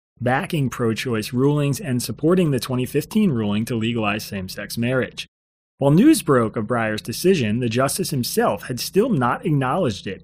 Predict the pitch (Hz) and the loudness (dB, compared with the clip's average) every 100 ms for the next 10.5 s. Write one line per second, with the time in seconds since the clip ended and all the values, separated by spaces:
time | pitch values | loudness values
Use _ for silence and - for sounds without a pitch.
0 | - 135 131 147 190 131 131 - 113 117 | -2 2 4 4 4 -2 -4 -4 -6 -6
1 | - 147 156 131 113 - 160 151 107 123 | -2 0 2 0 -2 -4 -2 0 -2 -2
2 | 113 101 - 110 104 107 107 135 147 156 | -4 -4 -6 -6 -4 -6 -4 2 2 0
3 | 95 - _ _ _ _ _ - 151 156 | -10 -14 _ _ _ _ _ 2 4 4
4 | 190 165 131 113 110 147 127 117 - 113 | 0 0 0 -2 -2 -2 -2 -2 -2 -2
5 | 139 107 - - 120 113 117 117 139 113 | 0 -2 -6 -4 -2 0 0 2 2 0
6 | 107 104 - 107 110 - 104 - 156 151 | -2 -6 -4 -4 -4 -8 -6 2 2 4
7 | 117 107 117 110 110 110 104 95 - - | 0 -2 -2 0 0 0 -4 -6 -8 -2
8 | 143 135 127 - - - - 117 139 135 | 0 0 -2 -8 -20 -8 -2 0 4 4
9 | 165 170 147 120 110 117 117 107 101 92 | 4 4 4 4 4 2 2 0 -6 -6
10 | 104 117 110 92 | -2 0 0 -4